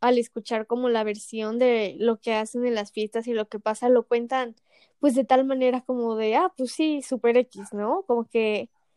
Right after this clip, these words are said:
les dio igual lo que pasó, pues, se dio la oportunidad, se dio y ya,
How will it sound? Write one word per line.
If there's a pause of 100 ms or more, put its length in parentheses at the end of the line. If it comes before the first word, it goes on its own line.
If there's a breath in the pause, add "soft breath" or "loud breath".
(340)
les
dio
igual
lo
que
pasó,
pues,
se
dio
la
oportunidad, (420)
se
dio
y
ya,